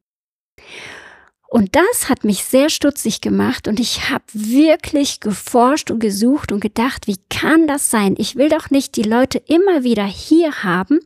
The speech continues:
und ihnen neu zusprechen, dass sie geliebt sind, dass sie angenommen sind, dass sie etwas schaffen können, dass sie vorwärts gehen können.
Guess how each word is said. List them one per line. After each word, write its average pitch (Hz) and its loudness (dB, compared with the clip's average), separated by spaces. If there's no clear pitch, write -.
und 233 0
ihnen 233 4
neu 311 4
zusprechen, 269 -2
dass 226 -2
sie 233 -2
geliebt 226 2
sind, 226 0
dass 208 -2
sie - -6
angenommen 240 2
sind, 220 0
dass 214 0
sie - -2
etwas 185 -2
schaffen 269 2
können, 226 0
dass 185 -2
sie 190 -2
vorwärts 277 2
gehen 220 2
können. 208 -2